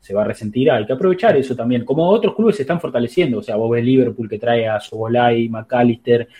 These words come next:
que está armando un equipo muy interesante a partir de ese mediocampo, Klopp, ¿no? Tratando de, de, de, de reinventarse, ¿no? Un poco sobre la marcha. Eh, Chelsea, hay que ver qué pasa con Pochettino, que también está armando su equipo. Bueno,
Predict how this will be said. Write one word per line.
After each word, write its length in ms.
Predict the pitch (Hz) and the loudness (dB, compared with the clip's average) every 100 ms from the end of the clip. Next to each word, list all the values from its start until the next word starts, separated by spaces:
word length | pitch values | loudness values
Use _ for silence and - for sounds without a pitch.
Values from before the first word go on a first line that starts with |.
| _ | _
que 60 | - | -14
está 140 | 113 | -4
armando 180 | 117 117 | -2 0
un 80 | 113 | -2
equipo 260 | 110 120 117 | -6 -6 -2
muy 160 | 120 117 | 0 0
interesante 420 | 113 - 120 110 | -2 -4 -6 -6
a 40 | |
partir 240 | 110 104 120 | -8 0 -2
de 40 | |
ese 120 | 113 117 | 0 -6
mediocampo, 760 | 113 113 131 127 123 123 120 - - _ | -4 0 0 0 0 0 0 -4 -20 _
Klopp, 360 | - 120 120 - _ | 2 2 2 -8 _
¿no? 200 | 110 123 | -8 -6
Tratando 440 | 127 104 113 117 110 | -4 -6 -4 -4 -4
de, 240 | 107 104 | -4 -6
de, 160 | 101 101 | -4 -4
de, 260 | 107 104 | -4 -4
de 160 | 104 110 | -4 -4
reinventarse, 1120 | 113 117 117 113 117 139 147 131 - 135 147 | 0 0 0 -4 -2 2 2 0 0 -2 -2
¿no? 120 | 110 120 | -10 -10
Un 100 | 113 | -8
poco 220 | 113 113 | -8 -8
sobre 180 | 107 107 | -8 -6
la 100 | 113 | -4
marcha. 520 | 139 127 - 127 127 - - _ | -2 -4 -2 -2 -2 -16 -20 _
Eh, 240 | 117 110 | 0 0
Chelsea, 420 | - 143 131 131 120 | 2 2 4 2 0
hay 60 | |
que 80 | 120 | 2
ver 120 | 120 | 0
qué 80 | 120 | 0
pasa 200 | 127 123 | -4 -4
con 120 | 120 113 | -8 -8
Pochettino, 960 | 113 107 151 151 139 131 131 131 127 | -12 -14 -10 -6 -2 0 2 4 2
que 80 | 113 | -2
también 580 | 104 113 127 123 120 113 | -6 2 4 4 0 -2
está 140 | 104 110 | -4 -8
armando 260 | 113 113 | -6 -8
su 100 | 104 | -4
equipo. 680 | 123 143 143 135 131 127 123 | -6 -2 0 4 4 4 4
Bueno, 320 | 127 117 104 | 4 4 -2